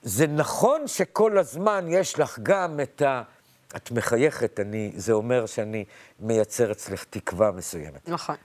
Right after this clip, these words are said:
Speaker 1: אני
Speaker 2: <laughs> נכון.
Speaker 1: זה העבודה שלי.
Speaker 2: אני
Speaker 1: כל היום אני עובד בזה.
Speaker 2: <laughs>
Speaker 1: ה-, ה-, אבל ה-, ה-, אבל זה אמיתי, זה אמיתי. אני רואה אותם, ואת יודעת, הרי בגלי צהל אני עובד עם צעירים לאללה.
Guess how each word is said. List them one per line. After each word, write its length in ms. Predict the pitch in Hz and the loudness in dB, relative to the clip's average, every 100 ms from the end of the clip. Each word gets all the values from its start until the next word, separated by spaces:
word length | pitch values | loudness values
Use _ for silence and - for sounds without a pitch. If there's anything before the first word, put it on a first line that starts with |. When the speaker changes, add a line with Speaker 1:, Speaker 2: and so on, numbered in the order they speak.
| - | -2
Speaker 1:
אני 140 | 120 | 0
Speaker 2:
<laughs> 1400 | - - 123 - - 220 - 247 - - 262 - 262 277 | 0 -4 -8 -8 -8 -6 -2 -4 -2 -2 -2 -4 -4 0
נכון. 120 | 262 - | -2 2
Speaker 1:
זה 140 | 156 | 2
העבודה 300 | 175 151 160 | 2 2 0
שלי. 280 | - 139 - - | 0 -4 -4 -2
Speaker 2:
אני 480 | 240 254 302 302 311 | 0 2 4 4 4
Speaker 1:
כל 140 | 180 196 | 4 4
היום 260 | 226 220 | 2 2
אני 120 | 220 208 | 2 2
עובד 200 | 175 269 247 | 2 2 2
בזה. 160 | 262 | 2
Speaker 2:
<laughs> 60 | 269 220 277 - - - | 2 0 -2 -2 -10 -4
Speaker 1:
ה-, 360 | 123 123 - 127 | 0 0 0 0
ה-, 400 | 123 120 123 127 | 2 0 0 0
אבל 280 | 117 127 123 | 2 2 2
ה-, 160 | 120 - | 0 -2
ה-, 220 | 117 113 110 - | -2 -2 -2 -8
אבל 180 | 120 131 | -2 -2
זה 200 | 101 127 | 2 2
אמיתי, 400 | 107 107 - 117 - _ _ - | 2 -8 -8 -10 -10 _ _ -6
זה 200 | 104 107 | -4 -2
אמיתי. 420 | 101 - 123 - - - - - | -6 -8 -8 -8 -12 -20 -18 -6
אני 180 | 127 127 | 0 4
רואה 220 | 120 120 | 4 4
אותם, 320 | 117 - 107 101 | 2 2 0 0
ואת 160 | 101 | 0
יודעת, 260 | 131 113 101 | 0 0 -2
הרי 120 | 95 | -4
בגלי 360 | 87 98 101 101 | -2 -2 -2 -2
צהל 340 | - 101 95 | -4 -4 -4
אני 180 | 92 92 | -6 -8
עובד 360 | 87 98 85 | -6 -6 -6
עם 120 | 98 85 | -8 -8
צעירים 560 | - 101 87 98 87 | -6 -6 -4 -6 -6
לאללה. 480 | 87 - 92 78 | -8 -6 -10 -10